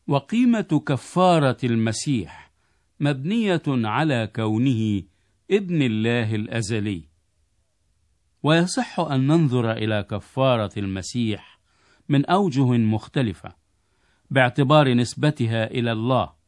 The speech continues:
من جهة محبته وقداسته وعدله، وباعتبار نسبتها إلى الإنسان من جهة فعلها فيه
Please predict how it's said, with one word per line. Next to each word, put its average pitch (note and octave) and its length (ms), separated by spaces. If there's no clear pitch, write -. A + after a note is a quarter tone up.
من B2+ 200
جهة B2 380
محبته C#3+ 960
وقداسته B2+ 1080
وعدله، A2 640
وباعتبار D#3 680
نسبتها A#2+ 720
إلى A#2 280
الإنسان G2 800
من D3 180
جهة F3 420
فعلها A#2+ 580
فيه F#2+ 560